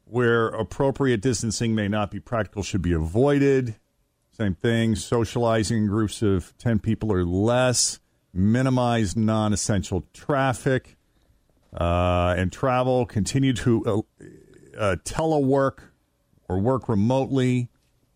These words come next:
If possible, return to work in phases, close common areas. Again, minimize non-essential travel in the workplace. Consider special accommodations, especially for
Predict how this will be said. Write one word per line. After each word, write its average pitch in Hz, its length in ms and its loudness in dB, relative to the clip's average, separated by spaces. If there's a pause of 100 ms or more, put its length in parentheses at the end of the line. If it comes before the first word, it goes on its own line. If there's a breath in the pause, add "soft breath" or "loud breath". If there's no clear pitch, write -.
If 107 220 -2
possible, 131 500 0
return 117 380 -2
to 113 80 0
work 113 320 0 (100)
in 92 140 -2
phases, 131 640 0
close 107 380 0
common 98 360 -2
areas. 131 640 0 (540)
Again, 95 440 2
minimize 123 520 0
non-essential 117 720 -2
travel 117 420 -2
in 92 80 0
the 90 80 0
workplace. 107 920 -2 (760)
Consider 131 560 0
special - 460 -2
accommodations, 117 1080 0
especially 104 840 0
for 92 680 0